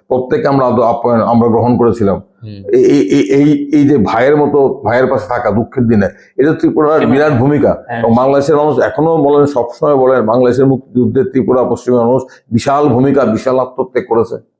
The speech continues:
Speaker 1: এটা তো অস্বীকার করা যাবে না।
Speaker 2: একদম। প্রশান্ত, আজকের এই জায়গায় দাঁড়িয়ে এই প্রতিবেশী রাষ্ট্রের প্রতি ভারতের বর্ত-,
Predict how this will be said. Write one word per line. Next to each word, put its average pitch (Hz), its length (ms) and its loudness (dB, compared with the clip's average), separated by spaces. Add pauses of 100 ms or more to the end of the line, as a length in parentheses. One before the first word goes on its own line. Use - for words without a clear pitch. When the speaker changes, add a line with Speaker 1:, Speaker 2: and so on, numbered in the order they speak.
(220)
Speaker 1:
এটা 120 120 -2
তো 113 60 0
অস্বীকার 123 280 0
করা 131 140 2
যাবে 123 160 2
না। 113 100 -2
Speaker 2:
একদম। 117 320 -4 (640)
প্রশান্ত, 190 320 -2
আজকের 180 380 0
এই 170 140 2
জায়গায় 143 280 0
দাঁড়িয়ে 120 600 0 (1120)
এই 131 60 -6
প্রতিবেশী 196 640 0
রাষ্ট্রের 170 440 0
প্রতি 151 360 0
ভারতের 127 560 -2
বর্ত-, 123 360 -6